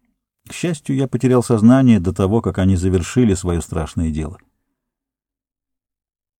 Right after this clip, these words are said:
Не представляю, сколь долго я провалялся без чувств. Очнувшись в полном мраке, на который отныне был обречён,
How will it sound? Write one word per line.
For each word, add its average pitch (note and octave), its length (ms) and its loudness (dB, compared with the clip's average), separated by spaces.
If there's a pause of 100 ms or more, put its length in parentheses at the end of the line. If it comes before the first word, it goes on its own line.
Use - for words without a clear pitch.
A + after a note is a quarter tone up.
(300)
Не C#3+ 160 6
представляю, C3 560 0
сколь D#3+ 480 0
долго C#3+ 340 2
я C3+ 140 2
провалялся B2 580 2
без G#2 160 0
чувств. - 720 -6 (920)
Очнувшись C#3 680 2
в - 160 -16
полном D#3 480 4
мраке, C#3 720 0 (580)
на E2+ 140 -2
который G#2+ 320 0
отныне A2 540 4
был G2+ 180 0
обречён, G2+ 580 0